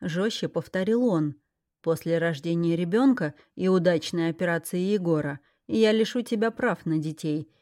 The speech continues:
и ты вправе будешь работать хоть сутками напролет, а пока будешь жить так, как скажу я. Ты ведь хочешь, чтобы Егор выздоровел?" Я с трудом проглотила слюну. "Ты чудовище!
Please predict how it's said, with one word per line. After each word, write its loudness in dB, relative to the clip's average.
и 0
ты 0
вправе 2
будешь -2
работать 2
хоть -4
сутками -2
напролет, 0
а -6
пока -4
будешь 4
жить -4
так, -2
как -4
скажу -4
я. -4
Ты 0
ведь -2
хочешь, -6
чтобы -4
Егор 0
выздоровел?" -2
Я 0
с -6
трудом -2
проглотила -4
слюну. 0
"Ты -10
чудовище! -4